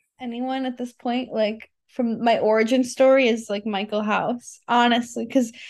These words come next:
I, I would go over, he had one in his apartment, and then I would go over there, and I was like, "Oh my God." And then I think he got a new one or something, gave away his old one, and then my friends, my best friends at the time, my roommates surprised me on my birthday, I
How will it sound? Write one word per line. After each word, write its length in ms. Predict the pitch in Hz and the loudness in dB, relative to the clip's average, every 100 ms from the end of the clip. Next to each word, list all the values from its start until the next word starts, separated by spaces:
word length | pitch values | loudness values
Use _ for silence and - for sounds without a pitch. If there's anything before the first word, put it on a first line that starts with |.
| - | -4
I, 140 | - 262 | 2 4
I 180 | - 277 | 6 6
would 120 | 285 | 6
go 120 | 285 | 6
over, 120 | 277 | 6
he 260 | 233 285 294 | 4 2 4
had 160 | 320 277 | 4 4
one 140 | 254 | 4
in 60 | 240 | 4
his 180 | 302 311 | 2 0
apartment, 440 | 302 226 226 208 | 0 0 0 -4
and 80 | 226 | -2
then 80 | 220 | 0
I 80 | 226 | 0
would 100 | 226 | 2
go 100 | 226 | 2
over 100 | 233 | 2
there, 100 | 233 | 0
and 80 | 226 | 0
I 40 | 220 | -2
was 100 | 226 | -6
like, 140 | 226 | -8
"Oh 60 | 240 | -6
my 100 | 240 | -4
God." 400 | 240 247 277 247 | 0 2 2 0
And 140 | 226 220 | 0 0
then 280 | 220 220 - - - _ | -2 -4 -8 -20 -20 _
I 80 | 240 | 0
think 160 | 254 277 | 2 2
he 80 | |
got 180 | 262 247 | 4 4
a 40 | 233 | 4
new 200 | 277 294 | 4 4
one 300 | 294 285 262 | 4 2 0
or 80 | |
something, 400 | 254 269 254 262 | -4 -6 -2 -2
gave 160 | 240 226 | 0 0
away 120 | 226 | 0
his 100 | 208 | -2
old 180 | 220 220 | -4 -4
one, 420 | 226 220 220 214 - | -4 -4 -6 -8 -8
and 140 | 240 | -4
then 200 | 220 208 | -2 -2
my 120 | 202 220 | -2 -4
friends, 600 | - 214 208 208 214 - _ _ _ _ _ - | -4 -4 -2 -4 -6 -14 _ _ _ _ _ -2
my 140 | 220 | 2
best 240 | 226 247 - | 2 2 0
friends 160 | 247 | 0
at 80 | 220 | -2
the 40 | 226 | -2
time, 120 | 214 | 0
my 100 | 208 | 0
roommates 320 | 208 214 214 | -2 -2 -6
surprised 420 | 214 226 208 226 | -6 0 0 2
me 80 | 226 | 0
on 60 | 214 | -2
my 80 | 202 | -2
birthday, 520 | 196 208 - 277 | -2 -4 -2 0
I 40 | 277 | 0